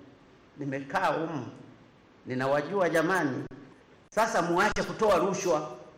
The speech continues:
Na ndio maana nimemleta mkurugenzi mkuu hapa wa TAKUKURU.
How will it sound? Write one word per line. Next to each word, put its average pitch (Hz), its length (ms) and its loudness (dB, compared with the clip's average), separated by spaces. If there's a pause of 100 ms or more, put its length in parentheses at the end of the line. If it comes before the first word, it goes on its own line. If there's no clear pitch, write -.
(480)
Na 160 120 2
ndio 208 200 4
maana 202 240 4
nimemleta 180 560 2
mkurugenzi 160 520 0
mkuu 156 280 -2
hapa - 340 0 (440)
wa 135 140 0
TAKUKURU. 143 640 -2